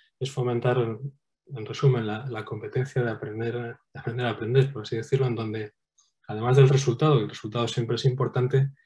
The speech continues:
también hemos entendido, a través de vuestros comentarios y vuestras aportaciones, hemos entendido que no solo el resu-, el resultado importa mucho, pero también un poco el proceso, el proceso de,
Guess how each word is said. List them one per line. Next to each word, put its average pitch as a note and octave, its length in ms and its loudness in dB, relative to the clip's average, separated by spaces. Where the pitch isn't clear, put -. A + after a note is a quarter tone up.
también C3 300 4
hemos C3+ 220 10
entendido, A#2+ 500 6
a G#2+ 80 -4
través A2+ 360 -6
de A#2 320 -2
vuestros A2+ 580 -8
comentarios A2 560 0
y - 20 0
vuestras A2+ 300 -2
aportaciones, A#2 560 -4
hemos A#2+ 160 2
entendido A#2 420 0
que G#2+ 140 -4
no B2 180 0
solo C3 220 4
el B2 60 -2
resu-, A#2+ 300 -4
el A2 80 -8
resultado A#2+ 400 -2
importa A2+ 360 -2
mucho, A#2+ 300 -2
pero G#2+ 180 -4
también A2 340 -8
un - 60 -16
poco A#2 240 2
el A2+ 80 2
proceso, G#2+ 640 -4
el G#2+ 80 -16
proceso - 480 -8
de, G#2 180 -6